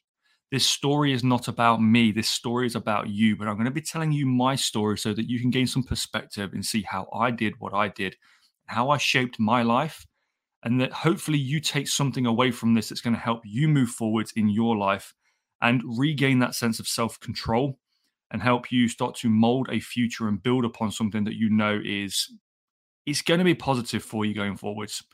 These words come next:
So, rise from the ashes. Let's start from the beginning. And I won't say start from the beginning, right at the beginning of life, but let's just say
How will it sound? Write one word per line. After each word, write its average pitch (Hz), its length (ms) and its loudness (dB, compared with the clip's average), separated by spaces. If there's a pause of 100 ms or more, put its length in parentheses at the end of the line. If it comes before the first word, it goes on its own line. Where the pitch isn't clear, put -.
(160)
So, 127 360 4 (760)
rise 139 220 2
from 147 140 -2
the 131 80 4
ashes. 107 380 0
Let's - 140 -4
start 147 240 0
from 135 120 -2
the 107 60 -2
beginning. 98 420 -6 (600)
And 135 60 0
I 143 60 4
won't 165 160 4
say 156 100 0
start 131 260 0
from 120 120 0
the 113 80 4
beginning, 107 280 0
right 104 240 -2
at - 80 -14
the 104 60 -14
beginning 104 320 -6
of 98 140 -10
life, 104 340 -8
but 113 260 0
let's 147 200 -2
just - 240 -4
say 104 240 -2